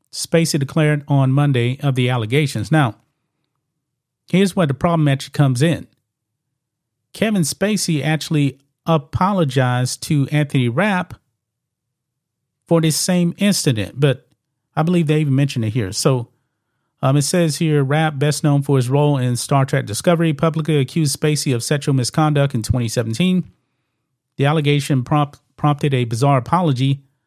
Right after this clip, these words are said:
from the House of Cards star. Yeah, this is what Kevin Spacey said back in, uh, twenty seventeen. Quote,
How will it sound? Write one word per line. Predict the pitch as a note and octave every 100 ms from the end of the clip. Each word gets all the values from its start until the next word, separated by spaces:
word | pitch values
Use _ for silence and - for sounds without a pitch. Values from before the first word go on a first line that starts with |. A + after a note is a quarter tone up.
| _ _
from | C#3 C#3
the | C#3+ C#3 C#3
House | - C#3+ C#3
of |
Cards | D3 C#3+ -
star. | F#3 C3+
Yeah, | B2+ D3 E2 _ _ _ _ -
this | A#3 C#4+ B3+
is | G#3
what | G#3
Kevin | F3 G3 E3+
Spacey | - F#3 F3 D3+
said | C#3 C#3+
back | C#3 C3+
in, | C3+
uh, | B2 A#2+
twenty | - C#3 A#2
seventeen. | A#2+ A2+ A#2+ G2+
Quote, | G#3 D#3+